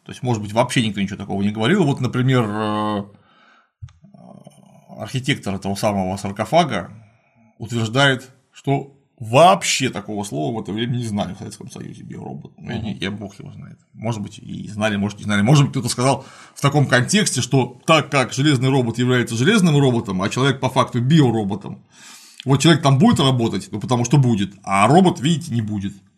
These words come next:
Speaker 1: Поэтому человека можно использовать, а робота нельзя. Опять же вопрос. Вам нужно поскидать радиоактивные обломки обратно в разлом.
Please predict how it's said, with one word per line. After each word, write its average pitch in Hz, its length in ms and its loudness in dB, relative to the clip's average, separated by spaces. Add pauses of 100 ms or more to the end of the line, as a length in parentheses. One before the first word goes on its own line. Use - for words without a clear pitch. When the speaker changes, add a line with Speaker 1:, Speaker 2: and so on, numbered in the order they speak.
(720)
Speaker 1:
Поэтому 127 320 4
человека 143 280 4
можно 180 320 6
использовать, 107 500 -2
а 104 80 2
робота 165 320 4
нельзя. 98 640 -2 (1700)
Опять - 300 0
же 117 80 2
вопрос. 139 500 2 (880)
Вам 123 360 2
нужно 143 460 6
поскидать 135 840 0 (280)
радиоактивные 117 760 0
обломки 120 460 0
обратно 120 500 2
в 117 60 -4
разлом. 101 540 -4